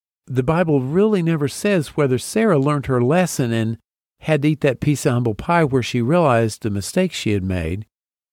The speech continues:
but we can learn from the way she responded. How do you feel if the Hagars in your life leave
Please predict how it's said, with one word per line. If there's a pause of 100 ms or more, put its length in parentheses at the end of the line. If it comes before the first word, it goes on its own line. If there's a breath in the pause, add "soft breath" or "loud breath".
but
we
can
learn
from
the
way
she
responded. (800)
How
do
you
feel
if
the
Hagars
in
your
life
leave